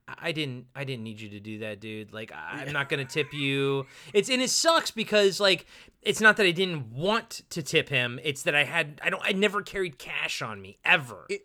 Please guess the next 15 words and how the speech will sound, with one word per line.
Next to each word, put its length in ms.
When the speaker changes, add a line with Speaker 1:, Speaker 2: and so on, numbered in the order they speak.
Speaker 2:
in 160
this 200
day 180
and 80
age, 480
cash 540
is 240
not 520
a 160
ubiquitous 920
thing 240
that 180
people 320
use. 440
Speaker 1:
Yeah. 220